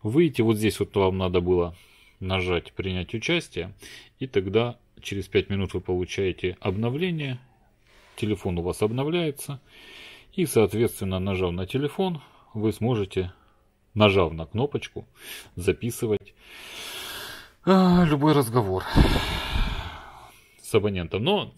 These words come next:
единственное, единственный нюанс в том, что идет предупреждение до начала звонка и после окончания записи.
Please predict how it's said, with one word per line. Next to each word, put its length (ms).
единственное, 840
единственный 680
нюанс 340
в 60
том, 460
что 360
идет 240
предупреждение 760
до 320
начала 460
звонка 340
и 60
после 420
окончания 640
записи. 540